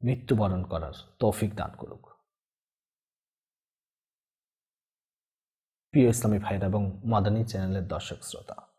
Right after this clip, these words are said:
আমরা তো দুজন নবীর স্ত্রীর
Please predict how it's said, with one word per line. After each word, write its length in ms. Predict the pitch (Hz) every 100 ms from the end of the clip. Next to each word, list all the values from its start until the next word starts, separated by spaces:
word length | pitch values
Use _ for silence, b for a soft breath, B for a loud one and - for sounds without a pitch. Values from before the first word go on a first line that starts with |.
| _
আমরা 220 | - 127 120
তো 100 | 127
দুজন 320 | 120 117 113 110 B B B B B B _ _ _ _ _ _ _ -
নবীর 340 | 156 143 143 139 147
স্ত্রীর 400 | - 143 143